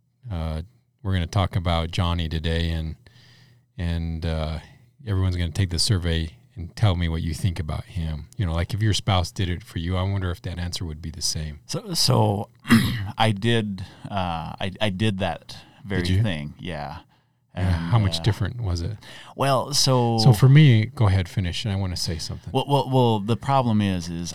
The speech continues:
Speaker 2: I did it, I took the quiz for myself, and then I took the quiz for what I thought my spouse would do, just to kind of get a
Speaker 1: Mm-hmm.
Speaker 2: sense of, I'm like, "Okay, this is how I perceived myself, this is how I perceive my spouse.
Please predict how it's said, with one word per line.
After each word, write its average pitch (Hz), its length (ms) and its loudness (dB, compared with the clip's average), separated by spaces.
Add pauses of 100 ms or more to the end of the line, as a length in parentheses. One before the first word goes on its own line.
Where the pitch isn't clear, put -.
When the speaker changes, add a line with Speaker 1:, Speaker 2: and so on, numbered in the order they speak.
(100)
Speaker 2:
I 127 260 2
did 107 220 -2
it, 98 420 -6
I 101 140 -2
took - 240 -4
the 107 140 -2
quiz 104 280 -2
for - 120 -8
myself, 92 680 -4
and 92 240 -6
then 98 160 -2
I 92 200 -4
took - 320 -10
the 80 100 -14
quiz 90 500 -8
for 87 400 -10
what 85 260 -10
I 82 100 -10
thought 85 380 -4
my 80 180 -8
spouse - 500 -6
would 117 180 -4
do, 131 320 -4 (320)
just 110 280 -2
to 110 80 -6
kind 95 340 -4
of 87 120 -6
get 92 140 -8
a 78 60 -8
Speaker 1:
Mm-hmm. - 60 -10 (120)
Speaker 2:
sense 101 460 -4
of, 85 320 -8
I'm 85 160 -8
like, 82 220 -10
"Okay, 87 340 -10
this 113 220 -4
is 101 120 -4
how 98 200 -2
I 87 100 -2
perceived 87 480 -8
myself, 92 480 -6
this 90 180 -10
is 90 80 -14
how 82 140 -12
I 82 80 -10
perceive - 440 -12
my - 120 -12
spouse. 85 520 -4